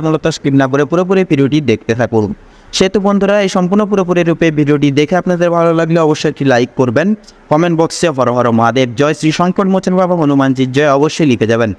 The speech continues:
সংকট মোচন বাবা শ্রী হনুমানজির কৃপায় এবং বড় ঠাকুরের কৃপায় আপনাদের জীবন থেকে কিন্তু সমস্ত বাধা বিপত্তি এবং গ্রহদোষ কিন্তু দূরীভূত হবে। তাছাড়া বন্ধুরা, অবশ্যই ভিডিওটি আপন বন্ধুদের সাথে শেয়ার করবেন এবং চ্যানেলটিকে অবশ্যই সাবস্ক্রাইব করে রাখবেন।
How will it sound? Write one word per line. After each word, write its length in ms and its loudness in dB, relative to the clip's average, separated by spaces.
সংকট 340 -2
মোচন 280 0
বাবা 180 0
শ্রী 160 -4
হনুমানজির 520 0
কৃপায় 400 0
এবং 180 0
বড় 160 2
ঠাকুরের 400 0
কৃপায় 300 0
আপনাদের 360 0
জীবন 300 0
থেকে 200 0
কিন্তু 280 0
সমস্ত 480 -2
বাধা 380 0
বিপত্তি 600 -2
এবং 200 2
গ্রহদোষ 500 0
কিন্তু 260 0
দূরীভূত 400 0
হবে। 260 0
তাছাড়া 300 0
বন্ধুরা, 380 0
অবশ্যই 340 0
ভিডিওটি 360 0
আপন 260 0
বন্ধুদের 440 0
সাথে 180 -2
শেয়ার 260 -2
করবেন 380 -2
এবং 200 0
চ্যানেলটিকে 460 0
অবশ্যই 360 0
সাবস্ক্রাইব 520 -2
করে 160 0
রাখবেন। 320 0